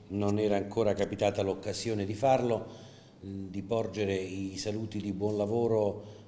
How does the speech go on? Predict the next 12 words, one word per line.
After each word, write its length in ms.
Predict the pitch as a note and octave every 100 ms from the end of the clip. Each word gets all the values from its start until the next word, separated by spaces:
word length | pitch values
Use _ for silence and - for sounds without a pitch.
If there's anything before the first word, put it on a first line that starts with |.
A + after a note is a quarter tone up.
| -
al 640 | F#2+ F#2+ F#2+ F#2+ F#2 F#2
sindaco 580 | - A#2 A2+ G#2+ G2 G#2
Quarto, 800 | G2 B2 C#3 - - A#2 A2 F#2+
alla 240 | F#2+ G2+ G2
giunta 560 | A2+ C3+ C3 B2+ A#2
e 100 | G#2+
a 60 | G2
tutta 360 | - G#2+ -
l'amministrazione 840 | F#2+ F#2 F#2 F2+ - F2+ F#2 F#2+ F2
comunale 640 | F2 F2 F2+ E2+ E2 E2 - - - - -
di 140 | F#2+
Massafra, 960 | F2+ F2 - E2+ E2 A2 C#3 - -